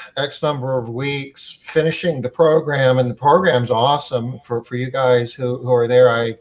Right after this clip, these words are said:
I've got a lot of positive feedback on that. And we're in the new platform now. So we're ready to start talking about it and offering it to cleaning businesses who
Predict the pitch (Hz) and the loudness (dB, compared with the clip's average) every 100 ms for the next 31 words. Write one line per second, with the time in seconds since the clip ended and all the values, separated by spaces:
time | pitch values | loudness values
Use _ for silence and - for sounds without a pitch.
0 | - - 127 - 113 120 123 123 120 110 | 0 2 2 -2 -4 -4 0 -2 -2 -10
1 | - 135 123 117 - 113 117 113 113 - | -14 -10 -6 -6 -6 -10 -4 -2 -2 -6
2 | _ _ _ _ _ _ - 151 151 139 | _ _ _ _ _ _ 0 2 2 0
3 | 123 165 160 196 220 254 - 127 110 104 | 4 4 4 2 2 0 0 -4 -2 -2
4 | 101 98 131 - 143 135 127 151 143 151 | -2 -2 -6 -4 0 2 2 0 2 4
5 | 170 156 127 - 165 156 151 143 135 - | 4 2 -2 -4 0 0 0 -2 -6 0
6 | 147 147 131 - _ _ _ _ - - | 4 4 2 -6 _ _ _ _ -4 2
7 | 160 165 165 143 135 131 131 139 - 127 | 2 2 -2 -4 -2 0 0 -2 -4 0
8 | 127 131 151 135 131 123 - - 139 131 | 0 0 -6 -4 -2 -2 -4 -12 -10 -6
9 | 131 131 127 - 131 131 120 127 127 127 | -6 -8 -10 -12 -12 -10 -4 -4 -4 -10
10 | 123 127 120 120 135 127 127 | -8 -6 -8 -6 -2 0 -2